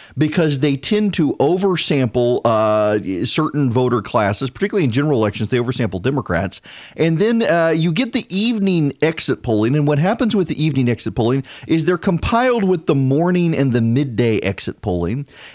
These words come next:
And then they're revised based on the statistical sampling of, uh, who has turned out. Now, how do they do that? I'm not a statistician. I went to law school to avoid math. But let me, let me give you the general breakdown here.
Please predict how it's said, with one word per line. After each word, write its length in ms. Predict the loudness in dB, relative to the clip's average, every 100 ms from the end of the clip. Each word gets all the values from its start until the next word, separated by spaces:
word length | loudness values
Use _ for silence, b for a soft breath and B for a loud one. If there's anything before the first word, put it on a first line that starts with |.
| -2
And 220 | 0 2
then 160 | 2 2
they're 100 | 2
revised 1120 | 2 0 2 2 2 2 2 2 0 -2 -2
based 320 | 0 0 0
on 100 | 0
the 80 | 0
statistical 560 | -2 -2 -2 0 -2
sampling 640 | 0 0 0 0 0 0 0 0
of, 720 | 2 2 2 0 -2 -8 -2
uh, 240 | 0 2
who 200 | 0 0
has 120 | 0 0
turned 240 | -2 0
out. 240 | 0 -2
Now, 260 | -2 -2 -2 B B -6
how 280 | 0 0
do 140 | 2 2
they 180 | 2 2
do 160 | 2
that? 140 | 0 2
I'm 200 | 0 2
not 240 | 2 2 0
a 60 |
statistician. 720 | 0 0 0 0 -2 -2 0
I 100 | 0
went 160 | 0 0
to 60 | 0
law 220 | 2 0 -2
school 180 | -4 -2
to 140 | -2
avoid 300 | 0 0 0
math. 340 | -4 -4 -10 -20 B B -2
But 260 | 0 0
let 180 | 0 2
me, 200 | 2 2
let 160 | 2 2
me 80 | 2
give 160 | 2
you 80 | 2
the 100 | 0
general 320 | 0 2 0
breakdown 440 | 2 -2 0 -4 -4
here. 220 | -6